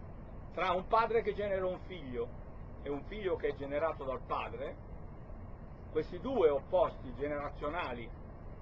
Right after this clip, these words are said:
che interagendo tra loro determinano l'uno, determinano quest'uno nella verità dello Spirito Santo stesso dell'unità,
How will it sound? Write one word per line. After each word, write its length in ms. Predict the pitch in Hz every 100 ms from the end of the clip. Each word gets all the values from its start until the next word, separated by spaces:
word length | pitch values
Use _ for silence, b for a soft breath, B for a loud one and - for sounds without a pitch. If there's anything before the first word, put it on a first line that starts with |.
| -
che 220 | 180 208 - - - - - -
interagendo 680 | 143 170 175 165 214 185 151
tra 160 | 160
loro 420 | 165 196 160 143 - - - - - - -
determinano 800 | 151 170 196 190 170 160 156 165 -
l'uno, 580 | 170 175 147 175 254 - - - - - - - - - - - -
determinano 680 | 156 233 247 220 185 170
quest'uno 540 | 160 180 - 269 269 190
nella 220 | 165 165
verità 380 | 170 165 214 220
dello 240 | 170 156
Spirito 500 | - 180 202 170 175
Santo 380 | 143 196 185 185
stesso 580 | - - - - 143 131
dell'unità, 640 | 139 139 135 117 127 107